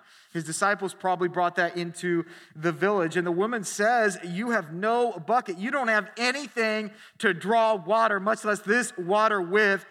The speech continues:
Where are you gonna get this living water? How are you gonna bring it up? Where is it at?" And, and, and so we're confronted with the question here that every single person has.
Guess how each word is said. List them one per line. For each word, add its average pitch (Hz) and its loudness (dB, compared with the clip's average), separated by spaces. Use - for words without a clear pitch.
Where 233 4
are 214 2
you 208 -8
gonna 226 0
get 202 -2
this 214 -4
living 190 0
water? 185 0
How 247 2
are 277 -2
you 226 -4
gonna 220 0
bring 208 -2
it 202 2
up? 220 4
Where 240 6
is 196 -2
it 196 4
at?" 220 2
And, 208 0
and, 214 0
and 202 0
so 226 0
we're 196 0
confronted 220 0
with 220 -2
the 202 2
question 240 -2
here 190 2
that 208 2
every 247 0
single 233 -2
person 214 -2
has. 165 -4